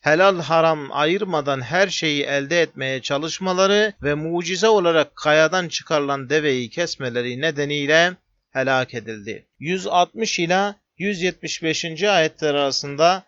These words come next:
Hazreti Lut'tan söz edilmiştir. Cinsi sapıklıkları olan bir şehre peygamber olarak gönderilen Hazreti Lut, uzun yıllar uğraşmasına rağmen onları ikna edemedi.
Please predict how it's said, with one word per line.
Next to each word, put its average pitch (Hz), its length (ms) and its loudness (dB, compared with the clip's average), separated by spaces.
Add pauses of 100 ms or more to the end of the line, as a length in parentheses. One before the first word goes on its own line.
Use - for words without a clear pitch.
(160)
Hazreti 170 460 -6
Lut'tan 165 580 -4
söz 131 280 -6
edilmiştir. 107 840 -10 (160)
Cinsi 160 420 -4
sapıklıkları 160 800 -2
olan 151 280 0
bir 156 120 -4
şehre 147 400 -4
peygamber 143 540 -2
olarak 143 340 -2
gönderilen 131 500 -4
Hazreti 139 480 -8
Lut, 185 260 -4 (140)
uzun 175 320 -2
yıllar 151 420 2
uğraşmasına 147 800 -4
rağmen 156 440 0 (260)
onları 151 380 -2
ikna 156 480 -4
edemedi. 120 600 -6